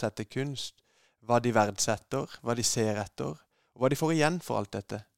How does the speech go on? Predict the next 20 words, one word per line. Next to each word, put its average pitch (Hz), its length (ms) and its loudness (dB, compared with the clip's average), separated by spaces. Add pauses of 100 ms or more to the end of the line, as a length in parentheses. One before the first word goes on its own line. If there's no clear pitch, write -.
(920)
På 131 140 0
veien 151 260 8
så 143 140 4
håper 135 240 4
jeg 135 80 6
vi 139 180 2
sammen 131 400 0
kan 127 160 0
gjøre 120 160 2
terskelen 117 480 -4
litt 123 240 -4
lavere 113 560 0
for 117 140 -6
å - 20 -16
få 120 160 -10
glede 107 460 -2 (340)
av 110 160 0
denne 135 220 4
mystiske 147 580 -2
og 131 160 0